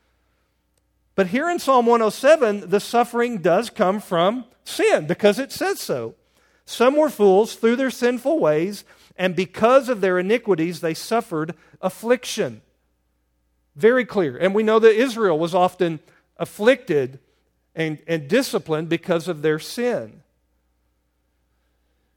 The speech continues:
This is the person, maybe you're here today, who is in open,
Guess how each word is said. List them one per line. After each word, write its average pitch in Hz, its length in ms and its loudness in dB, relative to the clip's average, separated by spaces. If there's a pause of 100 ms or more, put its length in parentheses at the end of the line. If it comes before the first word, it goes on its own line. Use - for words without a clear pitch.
(220)
This 247 240 0
is 180 180 -10
the 165 80 -2
person, 143 580 -12 (460)
maybe 156 260 -6
you're 151 180 -8
here 156 200 -6
today, 156 520 -6 (640)
who 185 100 0
is 170 120 0
in 165 160 -6
open, 220 540 0